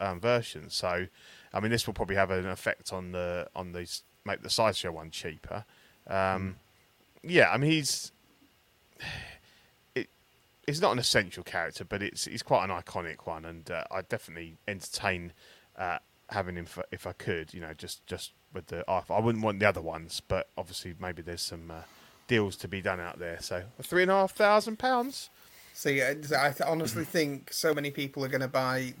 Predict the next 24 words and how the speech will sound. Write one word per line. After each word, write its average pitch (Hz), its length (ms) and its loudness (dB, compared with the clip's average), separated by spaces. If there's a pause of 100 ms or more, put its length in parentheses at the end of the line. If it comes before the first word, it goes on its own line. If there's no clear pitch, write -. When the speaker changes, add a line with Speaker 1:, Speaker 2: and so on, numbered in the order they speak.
Speaker 3:
th-, 131 200 -10
this 127 300 -4
for 135 120 -8
the 131 120 -6
B 131 180 -2
D, 135 280 -4 (420)
and 139 140 -2
then 127 120 4
they're 123 100 -2
gonna - 180 2
Speaker 2:
Yeah. - 40 0
Speaker 3:
release 123 300 -6
it - 60 -10
with 127 120 -8
a 123 60 -6
cow, 127 280 2
Speaker 1:
Yeah. 90 220 2 (100)
Speaker 3:
and 127 140 -10
they're 131 100 -10
gonna 123 200 -8
be 120 60 -10
like, - 100 -4
Speaker 2:
Mm. 95 240 -4
Speaker 3:
"Damn!" - 400 0